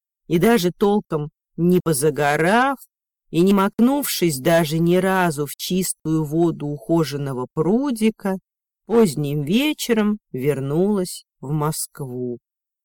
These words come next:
Квартиру она застала пустой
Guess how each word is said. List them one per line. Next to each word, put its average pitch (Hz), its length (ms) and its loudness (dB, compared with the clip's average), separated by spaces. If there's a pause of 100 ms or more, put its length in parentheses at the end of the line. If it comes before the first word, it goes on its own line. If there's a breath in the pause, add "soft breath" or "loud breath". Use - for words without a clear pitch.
(920)
Квартиру 185 600 0
она 240 300 4
застала 226 640 2
пустой 214 640 -2